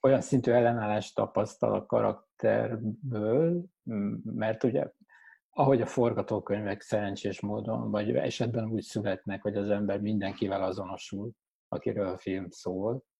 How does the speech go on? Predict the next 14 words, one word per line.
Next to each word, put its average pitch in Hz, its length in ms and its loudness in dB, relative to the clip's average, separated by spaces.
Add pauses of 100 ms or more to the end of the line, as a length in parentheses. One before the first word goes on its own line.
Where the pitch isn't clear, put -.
tehát, - 420 -6
és - 100 -8
magával 107 520 2
sakkozik 104 640 -4
egy 101 100 -2
dialógusban, 104 1000 -2 (440)
és - 260 -4
tudja 120 300 4
ezt 101 220 -4
tapasztalni, 107 800 -2
hogy 113 160 2
a 110 40 -4
másik 107 480 -6
egyszerűen - 680 -4